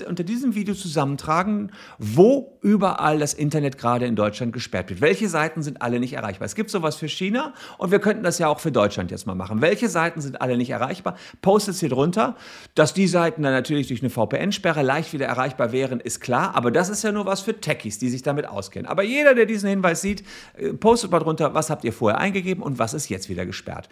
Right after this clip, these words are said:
Dann haben wir so einen Überblick darüber, was hier so in Deutschland alles rausgefiltert wird. Und, äh, ja, an unsere österreichischen und Schweizer Freunde,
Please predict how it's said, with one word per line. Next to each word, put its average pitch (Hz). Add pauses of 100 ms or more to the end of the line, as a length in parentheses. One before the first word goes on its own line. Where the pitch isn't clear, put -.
(240)
Dann 165
haben 175
wir 160
so 147
einen 131
Überblick 185
darüber, 135
was -
hier 123
so 117
in 104
Deutschland 90
alles 92
rausgefiltert 160
wird. 139 (400)
Und, 127
äh, 107
ja, 107
an 113
unsere 117
österreichischen 151
und 104
Schweizer 185
Freunde, 139